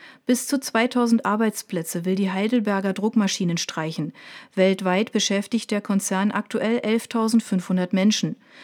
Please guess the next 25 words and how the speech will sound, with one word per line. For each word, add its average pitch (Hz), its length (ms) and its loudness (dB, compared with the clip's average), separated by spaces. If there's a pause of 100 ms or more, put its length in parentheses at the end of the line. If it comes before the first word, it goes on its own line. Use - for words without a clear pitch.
(200)
Der 196 200 4
Umbau, 190 420 2
der 190 260 -2
auch 240 160 0
zu 180 200 -4
Betriebsschließungen 180 960 0
führen 175 320 -2
kann, 190 320 2 (400)
war 214 180 6
schon 262 220 2
im 226 120 4
vorigen 247 440 4
Jahr 175 240 0
angekündigt. 190 720 0 (300)
Die 190 60 0
Notwendigkeit 190 840 2
habe 214 240 2
sich 233 240 0
aber 208 200 0
durch 220 200 0
die 240 100 0
Corona-Krise 190 760 0
noch 202 160 2
einmal 165 300 -2
verschärft. 196 600 -2